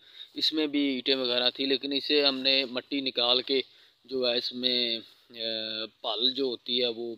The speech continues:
पल डलाने, डलाई और उसके बाद ये, अ, हमारे इस्तेमाल में आई। तो ये देखें आप,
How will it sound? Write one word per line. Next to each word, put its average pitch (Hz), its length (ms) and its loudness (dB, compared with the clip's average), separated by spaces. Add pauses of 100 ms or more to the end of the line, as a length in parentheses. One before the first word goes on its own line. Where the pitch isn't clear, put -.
(100)
पल 104 180 -12
डलाने, 120 680 -2
डलाई 120 400 -2
और 113 240 -4
उसके 120 260 -10
बाद 127 300 0
ये, 117 300 -2 (840)
अ, 104 180 -20
हमारे 113 400 -2
इस्तेमाल 113 420 -6
में 120 120 -2
आई। 127 220 0 (440)
तो 127 200 -4
ये 143 120 -2
देखें 139 300 2
आप, 139 180 6